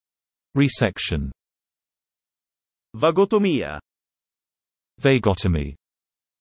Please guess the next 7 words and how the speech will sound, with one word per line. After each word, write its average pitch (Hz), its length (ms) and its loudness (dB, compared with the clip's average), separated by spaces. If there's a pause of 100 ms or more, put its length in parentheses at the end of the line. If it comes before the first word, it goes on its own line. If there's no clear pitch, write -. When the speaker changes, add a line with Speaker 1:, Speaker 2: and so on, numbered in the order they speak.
(960)
Speaker 2:
Dialisi. 131 680 -2 (1160)
Speaker 1:
Dialysis. 113 920 0 (1600)
Speaker 2:
Emodialisi. 160 880 0 (1160)
Speaker 1:
Hemodialysis. 104 1120 2 (1800)
Speaker 2:
Trapianto 156 540 0
di 185 120 0
rene. 101 340 0